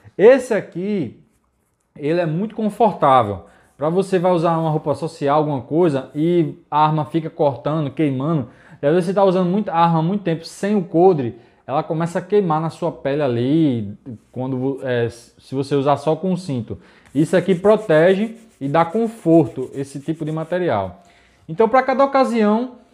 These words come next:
vai depender muito do que você quer. Às vezes você quer usar um de perna e a pistola é muito grande e não dá pra disfarçar. Não dá de jeito nenhum. Pra usar coldre de perna, você tem que usar ou um R V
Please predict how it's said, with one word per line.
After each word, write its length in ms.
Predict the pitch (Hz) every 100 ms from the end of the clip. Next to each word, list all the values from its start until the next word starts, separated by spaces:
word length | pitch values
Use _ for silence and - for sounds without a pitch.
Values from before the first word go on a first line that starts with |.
| _ _
vai 120 | 156
depender 340 | 202 214 214 233
muito 260 | 214 220
do 80 | 220
que 120 | 240
você 440 | 220 233 233 233 - _ _
quer. 440 | 156 113 92 _ _ - -
Às 220 | 156 185
vezes 200 | 190 214
você 100 | -
quer 140 | 214 220
usar 220 | 208 196
um 100 | 190
de 120 | 233
perna 560 | - 160 165 196 240 247 - _ _ -
e 100 | 156
a 60 |
pistola 360 | 185 202 214 208
é 40 |
muito 280 | 185 208 220
grande 380 | 220 180 196 226
e 160 | 196 196
não 220 | 220 262
dá 180 | 185 196
pra 160 | 208
disfarçar. 760 | 196 - 220 - 135 95 - _ _ _ _
Não 180 | 139 196
dá 140 | 165
de 80 | 151
jeito 220 | 151 170
nenhum. 360 | 196 180 113 98 - _ _
Pra 200 | - 170
usar 680 | 233 190 160 131 110 104 -
coldre 420 | - 156 143 127 123
de 120 | 170
perna, 580 | 170 139 127 117 104 98
você 160 | 110 135
tem 100 | 156
que 80 | 165
usar 600 | 139 139 135 117 113 -
ou 160 | 156 196
um 60 |
R 160 | 190 185
V 460 | 143 143 131 110